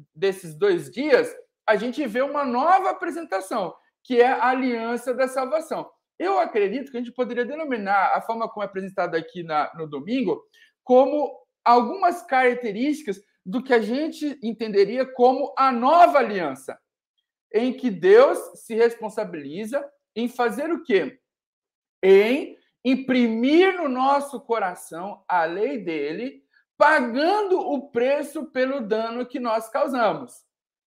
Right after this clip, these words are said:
Ele é, de certa forma, vamos dizer assim, o, aquele que recebe as consequências de não termos seguido as alianças estipuladas anteriormente. Ele assume o prejuízo, o dano sobre si,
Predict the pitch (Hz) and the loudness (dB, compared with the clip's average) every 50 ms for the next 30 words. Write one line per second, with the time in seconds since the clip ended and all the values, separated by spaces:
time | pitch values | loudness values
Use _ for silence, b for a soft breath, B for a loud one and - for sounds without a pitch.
0 | _ - 208 240 269 302 320 339 339 302 285 240 233 233 233 - - - 220 214 | _ 4 6 6 6 6 4 2 0 2 2 2 2 4 2 -2 -2 -6 -8 -4
1 | - 208 196 196 - 196 190 185 180 175 196 196 170 190 180 175 - - 190 185 | -4 -4 -6 -4 -4 -4 -4 -4 -6 -8 -12 -12 -10 -10 -10 -10 -12 -14 -14 -12
2 | 175 160 - _ _ _ _ _ _ _ _ - 208 220 220 220 220 220 214 220 | -12 -14 -16 _ _ _ _ _ _ _ _ 6 8 10 12 12 10 10 6 2
3 | - - - - - _ - 269 - - 247 254 262 277 254 - 262 240 240 233 | -4 -8 -14 -16 -6 _ -4 -4 -2 -4 -6 -6 -4 -6 -6 -4 2 6 6 6
4 | 220 - - - 190 180 160 151 - - 147 135 135 _ _ _ _ - - 220 | 6 4 0 -2 0 0 0 0 -2 -4 -8 -10 -10 _ _ _ _ 2 4 6
5 | 226 220 226 - - 247 262 269 262 - 254 233 233 - - - 254 277 320 370 | 6 6 2 -4 -6 -4 -4 -4 -2 -2 -2 -2 -2 -4 -6 -4 -2 0 0 0
6 | 415 381 - 339 294 220 220 233 233 247 240 240 233 226 220 220 214 - 208 170 | -2 -4 -4 -6 -8 -8 -8 -6 -6 -8 -6 -6 -6 -6 -6 -8 -12 -14 -16 -14
7 | 165 214 220 180 202 196 - - - - 196 208 214 220 208 190 170 202 202 196 | -12 -10 -6 -4 -4 -4 -4 -6 -2 2 6 6 6 6 4 0 -4 -6 -6 -6
8 | 180 170 175 185 190 190 190 - 170 175 185 - - 196 185 _ - 185 180 175 | -8 -10 -10 -10 -10 -10 -12 -14 -18 -18 -18 -16 -16 -16 -16 _ -6 -2 0 0
9 | 180 170 165 160 165 190 185 185 185 175 175 165 139 131 131 139 143 143 185 208 | 0 -2 -4 -8 -12 -12 -12 -10 -8 -6 -4 -4 -4 -6 -6 -10 -10 -12 -14 -14
10 | 202 - - b b b b b b b _ - 214 254 277 285 269 262 262 233 | -16 -20 -20 b b b b b b b _ 2 4 4 6 4 4 6 6 6
11 | 220 214 - - - - - 240 294 339 370 349 330 247 - 254 247 240 202 185 | 6 6 2 -6 -12 -8 -4 -2 -2 -2 -2 -4 -6 -6 -4 -4 -4 -4 -4 -4
12 | 196 196 208 226 240 202 185 202 180 160 156 196 233 277 311 311 - - - 226 | -8 -6 -6 -6 -6 -8 -8 -10 -10 -6 -4 -4 -2 -2 -4 -6 -6 -6 -4 -4
13 | 208 180 180 180 170 165 - - - 214 247 294 370 - | -4 -4 -6 -8 -8 -8 -10 -12 -8 -6 -6 -6 -6 -8